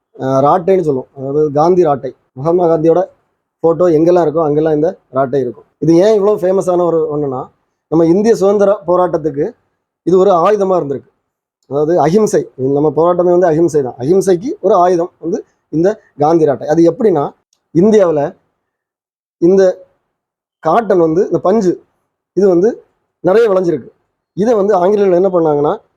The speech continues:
ரொம்ப சீப் ரேட்டுக்கு வாங்கி அவங்க நாட்டுக்கு கொண்டு போய் அங்க வந்து துணிகளா தயாரிச்சிருக்காங்க. அவங்க வந்து அதிக லாபம் அடைஞ்சிருக்கிறாங்க. இதை வந்து, ஆ, மக்களை வந்து தடுக்க முடியல. இதுக்கு வந்து என்ன பண்ணாங்கன்னா, காந்தி வந்து,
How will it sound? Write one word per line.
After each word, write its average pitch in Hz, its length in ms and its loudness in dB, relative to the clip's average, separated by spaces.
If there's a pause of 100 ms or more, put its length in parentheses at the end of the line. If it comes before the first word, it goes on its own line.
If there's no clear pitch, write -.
ரொம்ப 202 200 -2
சீப் 220 240 -2
ரேட்டுக்கு 196 220 2
வாங்கி 170 440 0 (760)
அவங்க 220 300 0
நாட்டுக்கு 196 300 0
கொண்டு 170 240 0
போய் 160 220 -2 (420)
அங்க 226 300 0
வந்து 185 360 -2 (340)
துணிகளா 240 440 0 (340)
தயாரிச்சிருக்காங்க. 156 600 -2 (280)
அவங்க 208 220 0
வந்து 214 140 0
அதிக 220 260 0
லாபம் 202 260 0
அடைஞ்சிருக்கிறாங்க. 135 480 -4 (720)
இதை 240 220 2
வந்து, 233 300 0 (120)
ஆ, 165 380 0 (320)
மக்களை 226 340 2
வந்து 226 160 -2
தடுக்க 233 280 -2
முடியல. 165 320 -2 (280)
இதுக்கு 220 260 2
வந்து 208 200 4
என்ன 196 140 2
பண்ணாங்கன்னா, 170 520 -2 (240)
காந்தி 220 360 0
வந்து, 175 400 -2